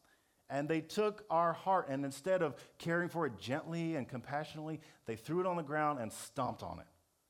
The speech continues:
And we have lived with that hurt and that pain for a long, long time. And so it's hard. It's hard to make ourselves vulnerable. Well, you know, if,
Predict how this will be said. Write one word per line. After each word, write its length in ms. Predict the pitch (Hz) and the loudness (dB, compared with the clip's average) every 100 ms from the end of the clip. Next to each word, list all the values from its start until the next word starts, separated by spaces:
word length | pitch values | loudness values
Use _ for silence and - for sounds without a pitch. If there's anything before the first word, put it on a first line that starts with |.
| _ _ _ _ _ _ _ _ _ _ _ | _ _ _ _ _ _ _ _ _ _ _
And 300 | 117 110 104 | -4 -2 -2
we 200 | 123 147 | -2 0
have 280 | 147 123 104 | 2 2 2
lived 400 | 123 165 165 127 | 0 2 2 2
with 180 | 135 135 | -2 2
that 200 | 139 117 | 2 2
hurt 320 | 143 131 113 | 2 2 0
and 160 | 117 120 | -4 0
that 220 | 127 123 | 0 -2
pain 420 | - 131 107 90 - - _ | -6 -6 -4 -8 -12 -20 _
for 200 | - 101 | -6 -4
a 60 | 98 | -2
long, 480 | 110 113 113 110 | 0 2 0 -2
long 240 | 101 101 101 - | -4 -4 -6 -8
time. 200 | 120 120 - | -8 -8 -8
And 120 | 123 127 | -6 -2
so 200 | 151 151 | 0 0
it's 120 | 160 | 0
hard. 440 | 170 208 269 - - - _ _ | -2 0 0 -2 -6 -20 _ _
It's 160 | 139 135 | -8 -2
hard 200 | 175 247 | 0 2
to 60 | |
make 200 | 208 170 | 2 0
ourselves 420 | 170 147 156 139 113 | 2 0 2 0 2
vulnerable. 600 | 127 131 123 104 92 - _ _ _ _ _ _ _ _ _ _ | 2 2 2 0 -4 -8 _ _ _ _ _ _ _ _ _ _
Well, 100 | 151 | -4
you 80 | 156 | 0
know, 200 | 165 185 | 2 2
if, 140 | 180 | 0